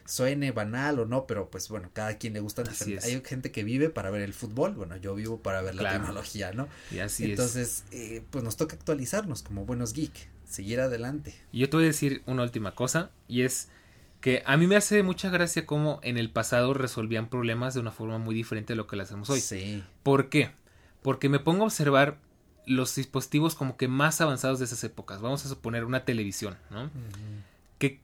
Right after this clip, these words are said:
Speaker 2: ¿qué era al final? Pues eran, este, cátodos de luz que, pues, ahí manejaban gases y cargas eléctricas, ¿no? Y, pues, era un objeto así grande y tenía perillas manuales, todo.
Speaker 1: Ujú.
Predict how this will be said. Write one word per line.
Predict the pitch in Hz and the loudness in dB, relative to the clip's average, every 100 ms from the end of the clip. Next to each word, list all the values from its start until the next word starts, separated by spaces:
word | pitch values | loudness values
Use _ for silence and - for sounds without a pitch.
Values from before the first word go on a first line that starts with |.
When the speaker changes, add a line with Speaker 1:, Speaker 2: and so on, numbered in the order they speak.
| _ | _
Speaker 2:
¿qué | 165 180 | 8 10
era | 156 | 8
al | 139 | 6
final? | 127 135 | 0 -2
Pues | 123 139 | -2 2
eran, | 135 135 127 - | 4 4 0 -6
este, | 113 117 - - | -6 -2 -4 2
cátodos | 135 131 131 120 110 | 2 4 2 2 0
de | 110 | 2
luz | 123 143 143 147 | 4 6 6 2
que, | 127 110 | -2 -4
pues, | 110 - | -4 -4
ahí | 113 120 | -2 0
manejaban | 123 113 - 113 110 | -2 -4 -2 -4 -2
gases | 107 117 113 117 110 110 | 0 0 0 -4 -4 -6
y | 101 - - - - | -8 -10 -20 -20 2
cargas | 123 123 113 | 4 4 2
eléctricas, | 113 113 117 120 120 120 113 117 | 0 0 -2 -4 -2 0 -2 -2
¿no? | 117 | -6
Y, | |
pues, | 117 - | -6 -4
era | 117 | -4
un | 117 | -4
objeto | 110 110 107 | -6 -6 -8
así | - 110 | -6 -2
grande | 117 123 127 120 | 0 0 0 -2
y | |
tenía | 117 113 110 | -2 -4 -2
perillas | 113 113 113 110 | -2 0 0 -2
manuales, | 107 107 120 131 120 123 | -6 -2 0 0 -2 -4
todo. | 120 127 | -2 -2
Speaker 1:
Ujú. | 107 | -2